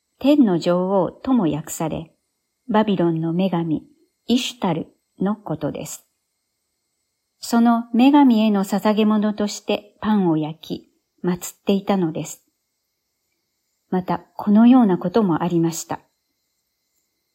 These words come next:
ベンヒンノムの谷にあるトペテの高きところを築いて、息子、娘を火に焼いた。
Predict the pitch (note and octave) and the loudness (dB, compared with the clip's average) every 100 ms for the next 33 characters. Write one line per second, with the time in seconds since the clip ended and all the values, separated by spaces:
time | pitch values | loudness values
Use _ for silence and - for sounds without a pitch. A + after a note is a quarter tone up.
0 | _ _ _ _ G3+ G#3+ A3 A3 - A3 | _ _ _ _ 2 2 0 -2 0 2
1 | G3 F3 E3+ D#3+ E3 D#3+ F#3+ G3 F#3 E3 | 2 0 -2 -2 -4 -4 -2 0 0 -2
2 | E3 E3 D#3+ - _ _ _ - B3 C4 | -4 -4 -8 -12 _ _ _ -4 -2 0
3 | G#3 - E3 D#3 - - - G#3 G3 - | -2 0 -2 -2 -4 -12 -8 -4 -4 -6
4 | - E3 G3+ G3+ G3+ E3 F#3 F3 F#3+ D#3 | -8 -6 -2 0 0 -2 -6 -6 -6 -4
5 | - D#3+ - _ _ _ _ F#3+ G3 - | -6 -6 -10 _ _ _ _ -2 0 -2
6 | - - B3 A#3+ - F#3+ - A3 G#3 G3 | -12 -6 -4 -4 -4 -4 0 2 4 2
7 | D3+ D3+ _ _ - - A#3 F3 D3+ D3 | 0 -4 _ _ -12 4 6 6 2 -6
8 | D3 - D#3+ | -12 -14 -16